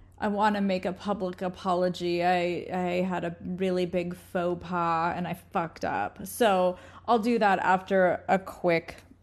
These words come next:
break. Right, back from the break. So first things, I want to talk about, uh, like, creators ripping off creators and how shitty that is,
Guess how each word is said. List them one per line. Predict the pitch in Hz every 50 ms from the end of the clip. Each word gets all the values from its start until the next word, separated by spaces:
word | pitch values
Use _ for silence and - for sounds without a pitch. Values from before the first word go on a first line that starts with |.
| - - -
break. | - - 110 101 135 147 139 123 - - - - - - - - - - - - - - -
Right, | 185 175 - - 185 -
back | - 233 226 233 254 277 - - - -
from | - 247 233 240
the | 262 277
break. | 214 190 185 180 170 165 160 160 190 - - - - - - - - - - - - - - - - - - - - - - -
So | - - 415 403
first | 415 - 415 415 415 415 - - -
things, | 269 247 233 233 240 247 240 240 - -
I | - 269 277 277 285 285 285 294 294 285 277 - -
want | 233 220 233 269 269 269 269 262 262 277 - - - -
to | 285 285 269 262 262 254 247
talk | - - - 254 247 247 269
about, | 262 233 226 214 208 214 214 214 214 208 208 208 208 196 202 - - - -
uh, | - 208 202 196 185 185 180 180 180 180 165 -
like, | 190 185 170 151 - - - - - - - - - - - - - - - - - - - - -
creators | - - - - 208 202 202 202 202 214 208 220 226 220 220 214 190 196
ripping | 185 170 175 190 196 190 226 220 208 196
off | 175 175 196 202 - - -
creators | - - - 208 190 175 156 139 131 170 185 208 233 262 285 269 - -
and | - - 202 196 196
how | 185 185 202 196 196 185 190 185 180 180 175 160 - -
shitty | - - - - - - 185 180 185 208 208
that | 240 240 233 226
is, | 247 247 247 247 240 240 247 226 214